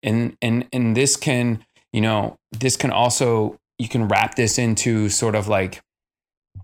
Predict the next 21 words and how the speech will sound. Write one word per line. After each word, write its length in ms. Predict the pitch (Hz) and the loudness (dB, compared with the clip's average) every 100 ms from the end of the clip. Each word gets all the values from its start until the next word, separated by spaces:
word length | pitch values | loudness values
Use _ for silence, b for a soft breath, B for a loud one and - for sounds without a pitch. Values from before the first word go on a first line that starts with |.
| - _ _ 113 | -20 _ _ -6
"Okay, 280 | 107 101 - | -2 -4 -2
every 200 | 113 113 | -2 0
single 260 | 123 117 | 0 0
day 480 | 104 101 98 95 95 _ _ _ _ 120 | 2 2 2 0 -4 _ _ _ _ -10
I'm 100 | 98 | -4
going 280 | 104 101 95 | -2 -2 -4
to, 400 | - 98 98 95 - _ - | -4 -2 -4 -6 -14 _ -10
you 60 | 101 | -6
know, 120 | 95 | -6
take 280 | - 104 101 | -4 -6 -4
this 240 | 104 - | -4 -2
one 200 | 104 104 | -2 -2
action 600 | 104 107 - 107 98 95 | -4 -6 -4 -4 -4 -6
to 160 | - 101 | -8 -8
take, 320 | - 98 - _ - | -4 -4 -6 _ -8
to 480 | 107 98 95 95 - | -4 -2 -4 -6 -6
help 260 | - 101 | -4 -4
me 280 | 107 101 98 | -2 -2 -2
get 260 | 95 101 92 | -2 -4 -2
better, 460 | 101 98 95 95 _ _ _ _ _ | -2 -2 -4 -6 _ _ _ _ _
um, 460 | - 104 98 98 | -4 0 2 0